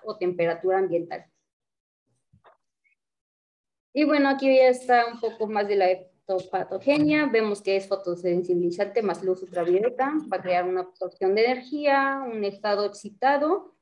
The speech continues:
una transferencia de energía. Este, va a generar intermedios reactivos de oxígeno, mediadores, este, reactivos de oxígeno,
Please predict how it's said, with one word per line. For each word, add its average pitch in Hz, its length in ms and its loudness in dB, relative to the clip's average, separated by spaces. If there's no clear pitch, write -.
una 247 240 0
transferencia 208 640 -2
de 214 80 -2
energía. 262 680 2
Este, 190 1300 4
va 233 400 6
a 233 80 0
generar 214 800 2
intermedios 220 880 0
reactivos 220 580 -2
de 214 80 2
oxígeno, 302 720 -2
mediadores, 226 720 0
este, 190 400 -4
reactivos 240 460 0
de 277 60 -6
oxígeno, 320 480 0